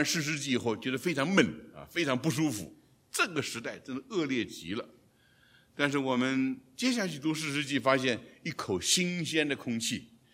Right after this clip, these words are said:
因为可以说在整个混乱的士师时代，这个故事是非常吸引人的，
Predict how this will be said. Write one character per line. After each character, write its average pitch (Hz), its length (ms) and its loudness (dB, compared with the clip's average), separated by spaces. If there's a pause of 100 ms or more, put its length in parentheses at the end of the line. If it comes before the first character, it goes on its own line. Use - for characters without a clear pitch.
(280)
因 131 160 -6
为 131 220 0
可 160 160 4
以 185 100 2
说 147 220 2
在 143 140 6
整 113 240 0
个 139 100 4
混 110 280 0
乱 147 140 6
的 135 100 4
士 135 200 -2
师 131 100 -4
时 120 140 -4
代， 127 240 10 (500)
这 240 140 2
个 180 120 4
故 170 220 2
事 107 240 -2
是 113 200 -8
非 175 360 -4
常 117 340 0
吸 131 340 -2
引 104 120 -2
人 87 220 -2
的， 104 120 -8